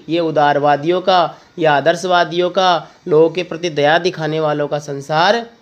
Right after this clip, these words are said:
नहीं है। "It was my eye," वो कह रहा है, देखो ध्यान रखना, पहले तो उसने क्या कहा था, आधा देने की बात की थी। क्यों की थी आपको पता है, मैंने बताया था लास्ट वीडियो के अंदर,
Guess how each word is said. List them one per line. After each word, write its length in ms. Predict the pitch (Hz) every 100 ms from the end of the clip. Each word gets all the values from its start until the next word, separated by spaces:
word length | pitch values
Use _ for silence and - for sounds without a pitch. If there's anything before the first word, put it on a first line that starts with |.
| _ -
नहीं 480 | 104 123 123 147 175
है। 540 | 185 190 185 160 120 _ _ _ _
"It 180 | 185 185
was 720 | 190 175 170 165 160 156 160 151 147
my 180 | 156 147 151
eye," 360 | 135 156 156
वो 100 | 143
कह 200 | 147 143
रहा 120 | 147 208
है, 80 |
देखो 400 | 180 170 175 180
ध्यान 360 | 131 127 143 165
रखना, 140 | 180
पहले 340 | 190 165 151 170
तो 160 | 185
उसने 180 | 180 185
क्या 200 | 180 185
कहा 160 | 180 156
था, 100 | 156
आधा 340 | 151 147 165
देने 180 | 175 170
की 120 | 165
बात 260 | 151 139 131
की 100 | 139
थी। 140 | 135
क्यों 240 | 139 190 196
की 160 | 196
थी 120 | 185
आपको 260 | 190 170 170
पता 240 | 165 151
है, 60 | 156
मैंने 160 | 160 165
बताया 320 | 151 147 143
था 120 | 151
लास्ट 300 | 147 139 143
वीडियो 240 | 139 135
के 100 | 127
अंदर, 340 | 127 127 151